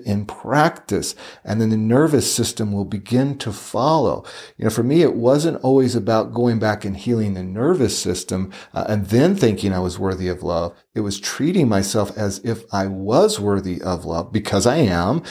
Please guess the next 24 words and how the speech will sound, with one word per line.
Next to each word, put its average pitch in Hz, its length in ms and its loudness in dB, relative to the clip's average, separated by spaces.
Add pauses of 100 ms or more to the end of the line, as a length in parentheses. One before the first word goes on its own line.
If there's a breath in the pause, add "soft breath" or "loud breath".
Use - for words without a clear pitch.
(120 loud breath)
It - 60 -2
was 101 100 2
aligning 104 560 2
myself 101 480 -2
with 95 180 -8
truth, 139 540 2 (340 loud breath)
and 95 140 -6
then 123 140 0
my 110 140 2
nervous 110 460 0
system - 360 -6
began 90 340 -6
to 85 100 -14
follow. 92 600 -2 (400)
Now, 107 180 2
as 107 140 2
we've 107 140 0
identified 107 640 0
the 147 100 2
story 131 520 4
and 107 80 0
identified 117 560 0
our 143 140 0
needs, 113 460 0